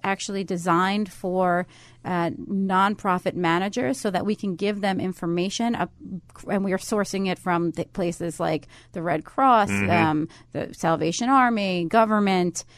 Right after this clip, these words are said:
Speaker 1: um, et cetera, philanthropy, to give that information to the, the nonprofits so that when they're making decisions about what they should do, what risks they should take,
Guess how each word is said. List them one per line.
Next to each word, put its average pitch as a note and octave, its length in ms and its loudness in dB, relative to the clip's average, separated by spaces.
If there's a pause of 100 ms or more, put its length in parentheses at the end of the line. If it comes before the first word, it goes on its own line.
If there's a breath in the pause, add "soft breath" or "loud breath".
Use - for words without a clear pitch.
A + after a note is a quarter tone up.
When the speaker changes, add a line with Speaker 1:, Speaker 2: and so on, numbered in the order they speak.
(160 soft breath)
Speaker 1:
um, D#3 520 2
et F#3+ 140 -4
cetera, E3+ 460 2
philanthropy, G3+ 880 0 (300 soft breath)
to A#3+ 100 0
give A#3+ 280 2
that A3+ 180 2
information F#3+ 500 -4
to B3 380 0
the, G3 240 0
the G3+ 80 -4
nonprofits F3 640 -2
so G#3 100 -4
that F3+ 180 0
when G3 140 -2
they're A3 140 0
making G#3+ 420 -2
decisions F#3+ 640 -2
about F3 300 -2
what F#3+ 180 0
they F#3+ 140 -2
should G#3 360 -4
do, F#3 300 -4
what F3 300 -2
risks A#3+ 340 0
they G3+ 180 2
should G3+ 300 -2
take, F#3+ 400 -2